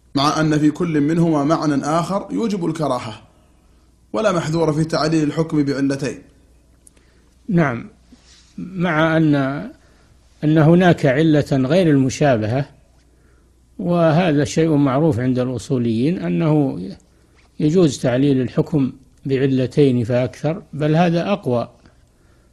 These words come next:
Speaker 2: هذا أقوى لتأكيد
Speaker 1: الحكم.
Speaker 2: الحكم. فإذا علل بأنه لكشف العورة، انكشاف العورة،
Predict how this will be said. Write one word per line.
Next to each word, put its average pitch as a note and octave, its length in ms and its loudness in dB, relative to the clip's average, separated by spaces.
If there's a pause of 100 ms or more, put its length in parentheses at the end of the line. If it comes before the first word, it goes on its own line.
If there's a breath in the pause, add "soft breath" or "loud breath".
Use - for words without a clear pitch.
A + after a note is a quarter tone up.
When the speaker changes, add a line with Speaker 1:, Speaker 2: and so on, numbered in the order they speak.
Speaker 2:
هذا C#3+ 340 0
أقوى C#3+ 280 0
لتأكيد C3 720 -2 (600)
Speaker 1:
الحكم. - 360 -20
Speaker 2:
الحكم. C#3+ 420 -2 (1120 soft breath)
فإذا D#3+ 760 2
علل D3+ 380 4
بأنه C#3 520 2
لكشف C#3 440 -2
العورة، B2 520 0 (960 soft breath)
انكشاف C3+ 520 0
العورة، B2+ 580 0